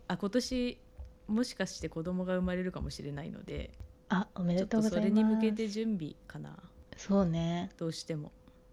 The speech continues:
Speaker 2: いや、それはもう目標というか、あれだよね。
Speaker 1: <laughs> そうだね。
Speaker 2: <laughs> 目標というか、
Speaker 1: 目標とかそういう問題ではないね。
Speaker 2: 目標というか、もうやってくるものだから、なんか、まあでもそれに向けて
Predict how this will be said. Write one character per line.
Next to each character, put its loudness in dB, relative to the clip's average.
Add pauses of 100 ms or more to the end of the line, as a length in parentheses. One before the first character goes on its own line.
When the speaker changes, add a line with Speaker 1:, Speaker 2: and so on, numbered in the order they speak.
(540)
Speaker 2:
い 6
や、 8
そ 2
れ 10
は 8
も 6 (340)
う -2
目 0
標 6
と -2
い 8
う 4
か、 -2 (1700)
あ 2
れ 6
だ 4
よ 4
ね。 0
Speaker 1:
<laughs> -4
そ 12
う 12
だ 8
ね。 8 (320)
Speaker 2:
<laughs> -8
目 6
標 10
と 8
い 12
う 10
か、 8
Speaker 1:
目 -
標 10
と -4
か 8
そ 10
う 4
い 4
う 4
問 4
題 6
で 6
は 2
な 2
い 2
ね。 -6
Speaker 2:
目 2
標 8
と 6
い 10
う 6
か、 2
も 4 (440)
う 8
や 6
っ 0
て 10
く 8
る 12
も 6
の 6
だ 4
か 0
ら、 0
な 2
ん -2
か、 -4 (400)
ま 6
あ 6
で 4
も 2
そ 4
れ 12
に 12
向 10
け 4
て 6